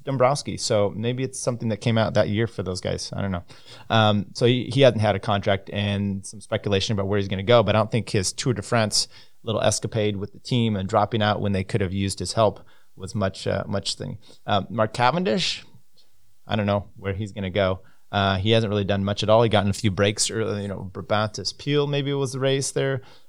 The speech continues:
or Brinkbank, one of those where he was getting the breakaway on a few races, but,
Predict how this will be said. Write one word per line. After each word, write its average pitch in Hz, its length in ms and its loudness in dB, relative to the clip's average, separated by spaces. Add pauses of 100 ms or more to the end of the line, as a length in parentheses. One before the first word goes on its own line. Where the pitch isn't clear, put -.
or 92 140 -4
Brinkbank, 120 580 0
one 127 140 4
of 117 80 4
those 104 220 2
where 107 80 -2
he 101 80 -2
was 101 120 0
getting 104 140 0
the 101 60 -2
breakaway 104 640 0
on 104 140 -4
a 95 40 -6
few 107 320 -2
races, 104 400 -2
but, - 220 -6